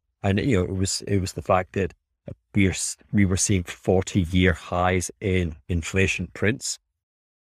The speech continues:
uh, which was encouraging, um, the Fed to talk to the near certainty that it was gonna raise rates.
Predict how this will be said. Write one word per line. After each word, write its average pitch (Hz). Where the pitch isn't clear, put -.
uh, 101
which 101
was 98
encouraging, 90
um, 87
the 101
Fed 90
to 107
talk 92
to 90
the 104
near 92
certainty 92
that 80
it -
was 76
gonna 87
raise 90
rates. 87